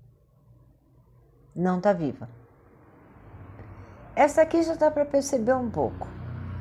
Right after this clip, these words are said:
Essa também.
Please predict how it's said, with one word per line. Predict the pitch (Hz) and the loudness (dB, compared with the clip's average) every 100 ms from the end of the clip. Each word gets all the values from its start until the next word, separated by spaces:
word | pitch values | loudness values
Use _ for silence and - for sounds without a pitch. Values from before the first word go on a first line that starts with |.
| - - - - - - - - - - - - - - - - - - - - - 640 - - 622 - - - _ _ _ _ _ - | -10 -12 -12 -12 -12 -14 -16 -16 -18 -20 -20 -20 -20 -20 -20 -20 -20 -20 -20 -20 -20 -20 -20 -20 -20 -20 -20 -20 _ _ _ _ _ 2
Essa | 202 220 214 | 4 4 -2
também. | 226 226 214 175 143 | -2 2 2 2 -2